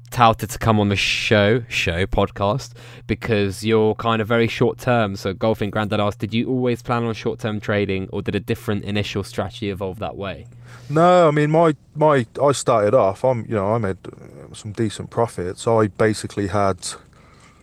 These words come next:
Speaker 2: you know, all the, all the M B P B kings, you know, in high volume, um, and held them for,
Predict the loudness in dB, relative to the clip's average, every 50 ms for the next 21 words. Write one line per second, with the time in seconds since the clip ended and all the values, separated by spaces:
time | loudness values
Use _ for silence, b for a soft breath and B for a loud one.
0 | b b b _ _ _ _ -12 -10 -8 -4 -2 0 0 0 2 2 2 0 0
1 | -2 0 0 2 4 4 2 2 2 0 2 2 2 2 2 0 0 0 0 2
2 | 2 4 2 2 2 2 0 0 0 2 0 -2 -2 -4 -6 -8 -10 -12 B B
3 | B B B B B B B B B B B B B -2 0 2 2 2 2 2
4 | 2 2 4 2 4 4 4 4 4 4 4 4 4 4 2 0 -2 -8 -10 -14
5 | -10 -6 -2 0 0 2 2 0 0 -2 -6 -6 -8 -12 -10 -4 -4 -2 0 0
6 | 0 0 0 0 -2 -4 -2 0 2 2 2 2